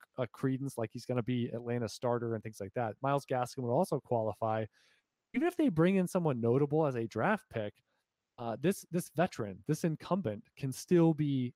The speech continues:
A, the starter to begin the year, give you quality starts at the outset. B, even if a wrecking ball running back comes in and takes the job,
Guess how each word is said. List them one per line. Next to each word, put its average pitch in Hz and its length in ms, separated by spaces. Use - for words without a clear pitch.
A, 131 300
the 143 80
starter 135 640
to 135 80
begin 127 320
the 170 80
year, 110 340
give 147 240
you 147 300
quality 135 400
starts 123 520
at 120 160
the 123 100
outset. 107 420
B, 160 300
even 269 420
if 185 240
a 143 160
wrecking 165 380
ball 151 260
running 139 280
back 110 260
comes 156 360
in 120 320
and 113 160
takes - 320
the 147 100
job, 120 480